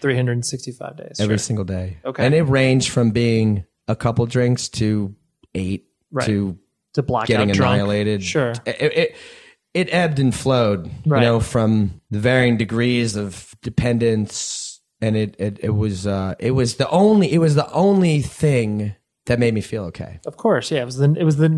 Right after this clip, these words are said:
Speaker 1: the numbing agent.
Speaker 2: It was the only, like, literally the only thing that I know that I could turn to that would shut it off.
Speaker 1: Right.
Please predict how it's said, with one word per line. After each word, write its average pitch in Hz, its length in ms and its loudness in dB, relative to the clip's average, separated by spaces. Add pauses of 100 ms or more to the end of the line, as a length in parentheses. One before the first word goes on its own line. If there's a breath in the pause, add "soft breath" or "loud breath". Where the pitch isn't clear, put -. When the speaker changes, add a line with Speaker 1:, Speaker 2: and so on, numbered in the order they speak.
(220)
Speaker 1:
the 190 100 8
numbing 190 340 8
agent. 120 360 -2
Speaker 2:
It 147 180 0
was 135 260 2
the 156 220 2
only, 139 480 2
like, 135 240 -4
literally 151 680 2
the 139 220 -4
only 175 420 0
thing 123 480 -2
that 117 180 -4
I 131 200 0
know 127 340 2
that 110 160 -4
I 120 160 2
could 123 180 -4
turn 113 320 0
to 104 400 -4 (560 soft breath)
that 107 160 -4
would 113 120 -4
shut - 380 -6 (380)
it 87 100 -10
off. - 260 -14 (300)
Speaker 1:
Right. - 120 -12